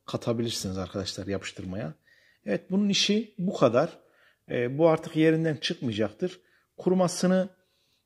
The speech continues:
ee, bekleyeceğiz ve, ee, şu arka tarafındaki aparatla birlikte deve boynuma oturtup kullanmaya başlayacağız arkadaşlar.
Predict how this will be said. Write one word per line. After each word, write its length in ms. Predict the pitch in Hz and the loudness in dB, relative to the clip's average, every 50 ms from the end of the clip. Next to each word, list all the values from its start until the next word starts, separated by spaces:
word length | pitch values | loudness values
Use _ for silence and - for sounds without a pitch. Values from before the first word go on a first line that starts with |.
| _ _ - | _ _ 0
ee, 480 | 156 151 151 147 143 143 135 139 135 | 2 4 4 4 4 2 0 2 4
bekleyeceğiz 880 | 156 160 160 - 180 180 175 160 156 175 165 175 185 180 - - - - - - | 4 4 4 2 0 2 2 6 8 8 8 8 6 4 -2 -6 -10 -12 -16 -10
ve, 300 | 143 143 147 143 156 180 - - - - _ _ _ _ _ - | 0 2 4 4 4 2 0 -8 -18 -20 _ _ _ _ _ -6
ee, 220 | 139 139 131 135 127 | -2 2 2 2 2
şu 220 | - - 165 160 | 0 0 2 4
arka 220 | 147 143 - 170 | 4 4 4 4
tarafındaki 840 | 165 - 165 151 131 - 110 113 110 110 107 101 101 - - 147 175 190 175 - - - - - - - - - - - - - - - | 2 4 4 2 2 2 0 0 0 2 0 0 -2 -2 -2 -2 -2 -2 -4 -10 -12 -14 -14 -14 -14 -14 -14 -16 -16 -18 -20 -18 -10 -8
aparatla 640 | 151 135 - 156 156 151 - - - 117 107 123 | -8 -4 2 2 2 2 2 0 -2 -4 -2 0
birlikte 600 | 147 143 135 110 101 - - - 113 143 165 170 - - - _ _ _ _ _ _ _ _ _ _ _ _ _ - | 0 0 0 0 -2 -4 -4 -4 -2 -2 -2 -4 -8 -12 -18 _ _ _ _ _ _ _ _ _ _ _ _ _ -14
deve 380 | 135 123 135 139 147 143 135 | -4 0 2 4 4 4 2
boynuma 560 | 127 123 110 104 98 98 101 123 147 160 165 - _ _ _ - | 2 2 2 2 2 0 2 0 0 0 -2 -8 _ _ _ -4
oturtup 720 | 156 - - - 101 - - 170 170 - _ _ - - | -4 -4 -4 -6 -10 -8 -8 -10 -10 -10 _ _ -20 -10
kullanmaya 800 | - 147 139 123 117 104 98 95 92 95 95 104 127 151 165 160 - _ _ _ _ - | -6 -4 0 0 2 2 0 0 -2 -2 -2 0 0 -2 -2 -6 -12 _ _ _ _ -2
başlayacağız 640 | 131 139 123 - - - 123 117 120 110 101 98 | 0 0 0 0 0 -2 -2 -2 -2 -2 -2 -2
arkadaşlar. 520 | 107 101 98 - - - - - - - | -4 -4 -4 -4 -4 -2 -4 -4 -6 -6